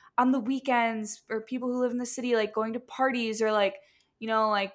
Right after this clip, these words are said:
doing all these things, and it can be so easy to compare yourself and be like, "Wow, like,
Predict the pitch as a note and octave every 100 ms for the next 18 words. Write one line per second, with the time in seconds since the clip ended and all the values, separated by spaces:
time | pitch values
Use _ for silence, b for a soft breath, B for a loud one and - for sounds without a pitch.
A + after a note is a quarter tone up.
0 | - C4+ C4 B3 B3 A#3 - B3 B3 A#3
1 | A3+ A3 G3+ F#3 F3+ E3+ _ _ - -
2 | A3+ A3+ - G#3+ G#3 G3+ G3+ G3+ G3+ G3
3 | F#3+ G3+ G3 G3+ F#3+ F#3 F3+ F#3 D3+ G2
4 | F2+ - B2